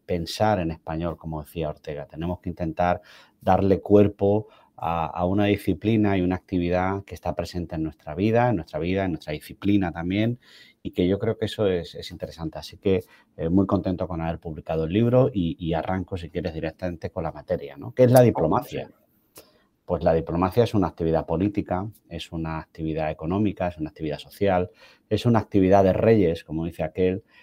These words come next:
Speaker 1: o es una actividad, en todo caso, que es una respuesta humana, ¿no? La, la di-, la diplomacia, por darte una definición así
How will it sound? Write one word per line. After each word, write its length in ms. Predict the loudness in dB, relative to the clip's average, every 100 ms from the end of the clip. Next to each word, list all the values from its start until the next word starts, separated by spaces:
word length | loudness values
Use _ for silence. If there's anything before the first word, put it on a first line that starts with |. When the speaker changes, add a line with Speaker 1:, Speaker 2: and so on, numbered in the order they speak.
| _
Speaker 1:
o 120 | -2 0
es 100 | 2
una 100 | 0
actividad, 720 | 2 0 2 2 0 -2 -6
en 120 | -10
todo 220 | -8 -6
caso, 320 | -8 -8 -10 -12
que 80 |
es 100 | -10
una 140 | -4 -4
respuesta 420 | -4 -10 -12 -12
humana, 400 | -12 -14 -18 -20 -16
¿no? 120 | -16 -18 -20 _ _
La, 420 | -4 0 0 -2 -4
la 180 | -4 -2
di-, 160 | -6 -4
la 140 | -2
diplomacia, 720 | -2 0 4 4 2 -2 -2
por 180 | -6 -4
darte 260 | -4 -6
una 140 | -8 -8
definición 580 | -8 -12 -16 -10 -10 -10
así 460 | -12 -8 -8 -8